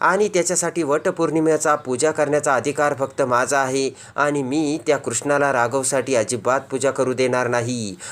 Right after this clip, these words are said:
असे आता आरशात बघून मधू स्वतःशी बोलते. मधू म्हणते की, "फक्त पूजाच काय, पण मी तिला राघवच्या आसपास सुद्धा फिरकू देणार नाही."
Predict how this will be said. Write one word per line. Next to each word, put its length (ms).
असे 220
आता 220
आरशात 400
बघून 400
मधू 240
स्वतःशी 520
बोलते. 600
मधू 220
म्हणते 240
की, 140
"फक्त 300
पूजाच 460
काय, 220
पण 180
मी 200
तिला 200
राघवच्या 520
आसपास 420
सुद्धा 220
फिरकू 320
देणार 340
नाही." 480